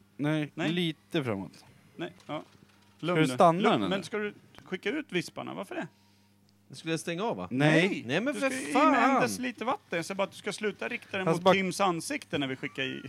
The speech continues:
Speaker 2: kokande vatten.
Speaker 1: <laughs> Jag känner att min hand som är här,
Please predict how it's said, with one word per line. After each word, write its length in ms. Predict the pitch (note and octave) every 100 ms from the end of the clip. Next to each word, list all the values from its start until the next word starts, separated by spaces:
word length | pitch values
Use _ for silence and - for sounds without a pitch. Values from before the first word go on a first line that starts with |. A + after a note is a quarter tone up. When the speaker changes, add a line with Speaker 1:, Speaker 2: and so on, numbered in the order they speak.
| -
Speaker 2:
kokande 420 | F3+ C#3+ F3 D#3+
vatten. 400 | D#3+ A3+ - D#3 C#3+
Speaker 1:
<laughs> 40 | - F3 - - D#4 - - C#4 - A3+ _ - - -
Jag 160 | E3+ E3+
känner 220 | F#3 F3
att 100 | E3+
min 140 | F#3+
hand 420 | E3+ A#3 A#3 F#3
som 120 | D#3 E3
är 120 | D3+
här, 460 | E3 E3 A#2+ D3+